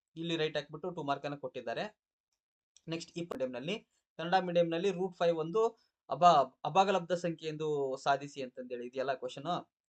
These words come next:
ಆ ಕ್ವೆಶ್ಚನ್ ಇಲ್ಲಿ, ಇಲ್ಲಿಂದ ಸ್ಟಾರ್ಟ್ ಆಗಿದೆ, ಇಲ್ಲಿಗೆ ಎಂಡ್ ಆಗಿದೆ.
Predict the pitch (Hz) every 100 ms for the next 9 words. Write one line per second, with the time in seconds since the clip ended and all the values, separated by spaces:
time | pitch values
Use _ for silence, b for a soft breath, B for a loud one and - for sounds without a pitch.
0 | - 143 147 139 131 123 120 135 135 135
1 | 131 120 120 113 165 - _ _ _ _
2 | _ _ _ _ _ _ _ _ _ _
3 | _ _ _ _ _ _ _ _ _ _
4 | _ _ _ _ _ _ _ _ _ _
5 | _ _ _ _ _ 151 147 135 127 120
6 | 117 117 170 175